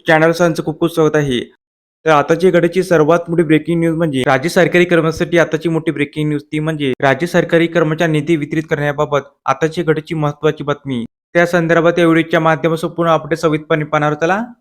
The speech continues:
सुरू करूया. दिवंगत कर्मचाऱ्यांच्या वारसांना ठेव संलग्न विमा योजना रक्कम अदा करण्याबाबत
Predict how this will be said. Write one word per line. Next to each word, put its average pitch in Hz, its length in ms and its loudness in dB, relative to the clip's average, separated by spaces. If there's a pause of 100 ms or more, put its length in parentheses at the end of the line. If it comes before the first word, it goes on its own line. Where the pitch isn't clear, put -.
सुरू 233 180 -2
करूया. 156 380 0 (480)
दिवंगत 170 500 4
कर्मचाऱ्यांच्या 170 540 2
वारसांना 151 580 2 (320)
ठेव 180 140 4
संलग्न 175 380 2
विमा 165 280 0
योजना 165 380 0
रक्कम 156 340 -2
अदा 151 180 2
करण्याबाबत 147 680 -2